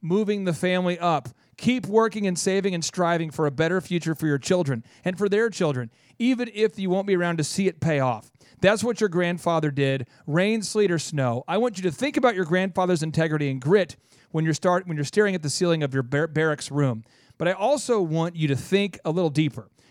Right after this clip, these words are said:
You need to learn a practical lesson. Grit alone is not going to save you from sinking. Remember when your dad used to make you study a page of the dictionary every night after school, then the next day he'd quiz you on the definitions? Okay, David,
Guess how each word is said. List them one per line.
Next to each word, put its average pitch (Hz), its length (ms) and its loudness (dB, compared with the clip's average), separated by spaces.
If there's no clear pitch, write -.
You 175 180 0
need 214 560 -2
to 185 160 0
learn 180 460 0
a 160 100 -2
practical 156 540 -2
lesson. 131 360 0
Grit 220 460 0
alone 185 460 0
is 143 140 -8
not 156 460 -2
going 156 300 2
to 139 140 -4
save 151 400 -2
you 143 120 2
from 131 200 -6
sinking. 127 420 -6
Remember 226 380 0
when 175 180 0
your 151 120 0
dad 196 400 0
used 170 320 0
to 151 80 -2
make 151 260 -2
you 143 80 -2
study 165 460 -2
a 143 140 -2
page 180 340 0
of 160 80 -2
the 151 60 -4
dictionary 170 400 -2
every 165 240 0
night 151 180 0
after 147 220 -2
school, 160 420 -2
then 165 120 -4
the 175 60 2
next 170 200 -2
day 160 180 2
he'd 147 180 -2
quiz 170 260 0
you 165 100 0
on 151 40 -2
the 147 80 -6
definitions? 156 640 -2
Okay, 214 400 0
David, 131 400 -2